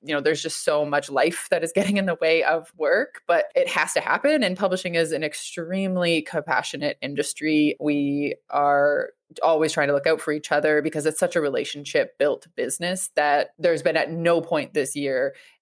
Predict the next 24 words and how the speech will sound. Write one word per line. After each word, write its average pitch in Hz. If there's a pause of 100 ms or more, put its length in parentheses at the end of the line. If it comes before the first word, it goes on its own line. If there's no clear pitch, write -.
(180)
any 165
editor 147
or 131
publicist 190
or 143
<laughs> 170
marketer 185
or 139
client 180
or, -
you 170
know, 71
anybody 165
in 147
my 147 (400)
circle, 147
um, 139
or 151
the 139
literary 151
community 147
that 147
I'm 147
in, 147